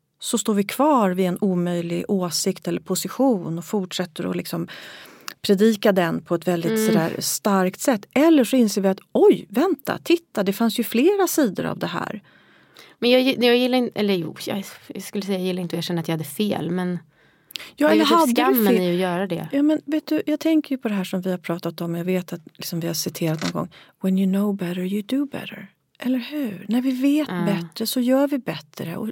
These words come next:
Speaker 1: och känner annorlunda. Det är ju inte nödvändigtvis så att du hade fel. Du hade, du hade den åsikten för att du hade den kunskapen då.
Speaker 2: Mm.
Speaker 1: Du hade inte erfarenheten som du har idag.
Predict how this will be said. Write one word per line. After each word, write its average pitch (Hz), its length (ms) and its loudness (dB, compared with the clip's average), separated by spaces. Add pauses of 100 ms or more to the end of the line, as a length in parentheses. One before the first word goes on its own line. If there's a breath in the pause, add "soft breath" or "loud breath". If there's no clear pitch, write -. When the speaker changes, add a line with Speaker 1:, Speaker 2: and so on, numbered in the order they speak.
Speaker 1:
och 240 180 -2
känner 262 440 4
annorlunda. 262 760 2 (1000 loud breath)
Det 262 140 2
är 254 140 4
ju 311 80 6
inte 277 180 4
nödvändigtvis 196 520 2
så - 120 -6
att 170 100 -8
du 190 60 -6
hade 196 180 -2
fel. 277 500 2
Du 208 100 0
hade, 240 320 0 (260 loud breath)
du 247 80 -2
hade 269 340 2
den 240 200 6
åsikten 196 540 0
för 208 180 -6
att 202 180 -4
du 214 80 -6
hade 208 440 -4
den 202 440 2
kunskapen 254 800 0
då. - 280 -4 (160)
Speaker 2:
Mm. 185 320 -6
Speaker 1:
Du 190 80 -4
hade 339 220 4
inte 285 320 2
erfarenheten 240 640 2
som 349 160 0
du 311 60 4
har 180 240 -6
idag. - 320 -8